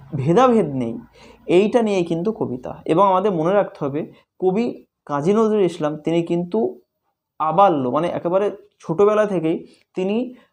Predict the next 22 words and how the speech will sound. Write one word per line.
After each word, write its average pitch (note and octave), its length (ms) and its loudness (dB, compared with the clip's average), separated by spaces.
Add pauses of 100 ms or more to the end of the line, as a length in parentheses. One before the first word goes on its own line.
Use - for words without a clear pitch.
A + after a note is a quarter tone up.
(480)
যে G3 140 2
বর্ণ G#3 340 4
বৈষম্য G3+ 800 2
বা D3+ 160 2
জাতিভেদ D#3 640 0 (260)
এই A3 220 -2
সবের A#3 420 0
ঊর্ধ্বে G#3+ 360 2
ছিলেন, C3+ 380 -4 (320)
এবং F#3+ 280 2
ধর্মভেদ E3 800 0
যেটা C#3 220 -2
আর B2+ 120 -2
কি, C3+ 180 -10 (180)
ভিন্ন E3 320 -2
ভিন্ন D#3+ 260 -4
ধর্মের C#3+ 560 -4 (280)
মধ্যে D#3 200 2
যে D3+ 120 2
তফাৎ, C#3+ 540 0
এগুলোতে G#3 640 2
তিনি G#3 420 -4